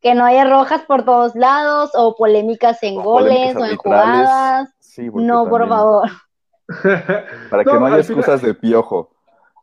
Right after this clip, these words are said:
Speaker 3: <laughs> Excusas del Piojo siempre las va a haber,
Speaker 2: Sí,
Speaker 3: porque,
Speaker 2: porque
Speaker 3: o sea, al final, y Esmeralda lo dijo el, el, en el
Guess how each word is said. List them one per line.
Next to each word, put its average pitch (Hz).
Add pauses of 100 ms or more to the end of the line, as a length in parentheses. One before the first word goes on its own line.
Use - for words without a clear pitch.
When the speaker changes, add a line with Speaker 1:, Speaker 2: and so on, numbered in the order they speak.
(180)
Speaker 3:
<laughs> 226
Excusas 220
del 196
Piojo 214
siempre 220
las 170
va 175
a -
haber, 185
Speaker 2:
Sí, 156
Speaker 3:
porque, 170
Speaker 2:
porque 123
Speaker 3:
o 151
sea, 165
al 160
final, 185 (340)
y 180
Esmeralda 165
lo 185
dijo 175
el, 147
el, 139
en 143
el 139